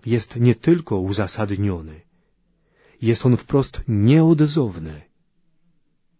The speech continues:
Nie możecie dwom Panom służyć. Nie można udawać, że się jest uczniem Chrystusa, że chce się Go naśladować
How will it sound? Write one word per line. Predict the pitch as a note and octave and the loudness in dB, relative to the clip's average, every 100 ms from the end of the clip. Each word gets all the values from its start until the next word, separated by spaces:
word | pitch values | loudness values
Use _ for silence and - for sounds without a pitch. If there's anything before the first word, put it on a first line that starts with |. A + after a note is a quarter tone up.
| _ _ _ _ _ - | _ _ _ _ _ -2
Nie | A2 G#2+ | 2 4
możecie | A2 G#2+ C3 C#3 G#2+ | 4 4 2 -2 -4
dwom | F#2 F2+ A2 A#2+ | -2 -2 -2 -4
Panom | A2+ A#2+ A#2 A2+ | -4 -2 -2 -4
służyć. | - B2+ G2+ D2+ - - _ _ _ _ _ - - - | -8 -8 -8 -10 -18 -20 _ _ _ _ _ -20 -10 2
Nie | A#2 A2+ | 4 6
można | A#2+ E3+ C3 A2 | 4 2 0 0
udawać, | G#2 G#2 A2 G#2 A2 - - - - | 2 0 0 -2 -4 -6 -16 -20 -10
że | A2 A2 | -4 -2
się | B2+ | 2
jest | A2+ A2+ - | 2 2 0
uczniem | B2 - A#2 A2 | -4 -2 2 2
Chrystusa, | G2+ - G#2+ - - A#2 - A#2+ C3+ - - - - - | 2 -4 -6 -4 -2 -2 -2 -4 -4 -10 -20 -20 -14 -4
że | A2 A#2 | -2 -2
chce | - C#3 | -2 -2
się | - B2+ A#2+ | 2 2 4
Go | A#2+ | 2
naśladować | A#2+ - A#2+ A2 A2+ A2+ A#2 C3 - | 2 0 -2 0 0 0 -2 -6 -10